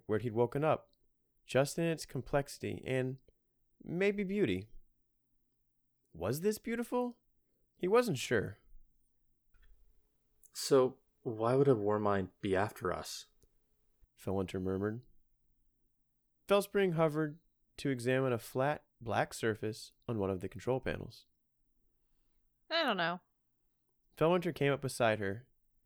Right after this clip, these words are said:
Speaker 1: He hesitated and then reached to touch the shiny, blank surface of the panel. It blinked to life under his hand, bright code and controls glowing orange, rearranging themselves as he dragged his finger across them.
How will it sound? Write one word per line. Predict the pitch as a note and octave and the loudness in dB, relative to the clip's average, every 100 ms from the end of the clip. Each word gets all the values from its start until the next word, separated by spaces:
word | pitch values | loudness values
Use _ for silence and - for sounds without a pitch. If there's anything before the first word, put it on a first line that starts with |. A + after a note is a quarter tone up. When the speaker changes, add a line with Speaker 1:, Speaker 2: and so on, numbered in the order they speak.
| _ _ _ | _ _ _
Speaker 1:
He | - D3+ | 2 6
hesitated | E3 F#3+ E3+ C3 A#2+ A#2+ - | 6 4 2 2 2 0 -2
and | B2+ | 2
then | B2+ B2+ | 4 4
reached | A#2 C#3 - | 2 0 -6
to | - | -12
touch | - - C#3+ - - | 2 2 2 -4 -10
the | G#2+ | -8
shiny, | G#2 - A#2 C3+ C#3 | -4 0 0 0 -4
blank | G2 G2+ G#2 - | -4 -2 -2 -4
surface | - F#2 F2+ F#2+ - | -6 -6 -4 -8 -10
of | F#2+ G2 | -10 -10
the | |
panel. | F#2 - - A#2 - _ _ _ _ _ _ _ _ _ _ _ _ _ | -8 -8 -8 -12 -18 _ _ _ _ _ _ _ _ _ _ _ _ _
It | C#3+ | 2
blinked | A#2+ F3+ | 4 2
to | G3+ | 4
life | F3 D3+ D3 | 6 6 6
under | B2 C3 | 2 2
his | C3 - | 2 2
hand, | G2+ F#2 G2+ _ _ _ _ _ | 0 0 -6 _ _ _ _ _
bright | A2 G#2+ D3 E3+ _ - | -2 4 4 4 _ -4
code | B2+ A2+ G#2+ A2+ - _ - | 2 4 4 0 -10 _ -8
and | G2+ | -6
controls | G2+ - D#3 A2+ G#2+ - - | -4 0 2 2 -2 -8 -4
glowing | F#2+ G2+ | 0 2
orange, | B2 B2 F#2 - - _ _ | 4 2 -2 -8 -18 _ _
rearranging | A2 E3+ F3+ D3+ A#2 | 4 6 6 2 0
themselves | G#2+ G#2 - G2 G2 - | -2 -2 2 2 0 -6
as | G#2+ - | -8 -6
he | |
dragged | G2 G2 G#2+ C#3 | -2 0 0 0
his | D#3 - | -8 -10
finger | - A2 A2 - | -6 -6 -6 -8
across | - - F#2 - | -12 -10 -10 -10
them. | - - | -16 -16